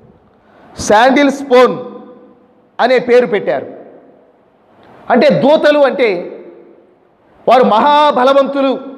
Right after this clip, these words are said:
అని మనకు అర్థమవుతుంది. కనుకనే అష్షూరు సైన్యములో ఒక దూత ప్రవేశించి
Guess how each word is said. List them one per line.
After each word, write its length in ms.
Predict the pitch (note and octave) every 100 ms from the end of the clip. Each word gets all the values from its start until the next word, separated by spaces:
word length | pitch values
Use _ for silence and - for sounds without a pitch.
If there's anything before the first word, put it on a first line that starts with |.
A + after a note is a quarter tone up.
| - - - _ _ A#3
అని 100 | C4
మనకు 240 | A#3+ G#3+
అర్థమవుతుంది. 640 | F#3+ A3+ A3+ - D#3+ C3 - - - - - _ _ _ _ _ _ - - - -
కనుకనే 320 | C4+ D4+ C#4+
అష్షూరు 440 | A#3 - D#4 D#4
సైన్యములో 540 | D4+ B3 C4+ C4+ C4+ C4
ఒక 120 | A3+
దూత 380 | F3+ C4+ C4+ C4+
ప్రవేశించి 800 | A3+ B3 A#3+ A#3 G3 B3+ D4+